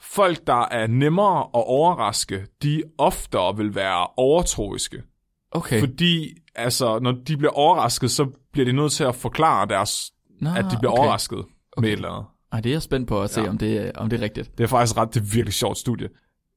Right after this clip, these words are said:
Speaker 1: Jeg kan lige give dig en teaser.
Speaker 2: Okay, kom an.
Speaker 1: Hvordan tror du, at man, øh, at man undersøger, om nogen, de vurderer noget til at være utroligt eller ej?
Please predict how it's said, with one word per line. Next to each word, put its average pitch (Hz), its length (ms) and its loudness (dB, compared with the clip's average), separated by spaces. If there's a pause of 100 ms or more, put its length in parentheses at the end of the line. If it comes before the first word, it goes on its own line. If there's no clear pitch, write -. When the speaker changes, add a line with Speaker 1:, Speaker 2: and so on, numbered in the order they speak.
(140)
Speaker 1:
Jeg 123 100 2
kan 135 80 2
lige 143 120 4
give 147 100 2
dig 143 80 4
en 123 80 2
teaser. 143 420 0 (100)
Speaker 2:
Okay, 120 200 0
kom 107 140 2
an. 101 140 -4 (100)
Speaker 1:
Hvordan 139 340 2
tror 160 340 4
du, 104 220 -4
at 117 140 -2
man, 113 300 0
øh, 107 180 0 (100)
at 117 100 0
man 113 140 -2
undersøger, 131 520 0
om 107 180 0
nogen, 117 380 0 (100)
de 123 180 2
vurderer 117 360 4
noget 110 440 0 (120)
til - 160 0
at 117 100 2
være 98 280 2
utroligt 113 420 -2
eller 98 140 0
ej? 107 200 2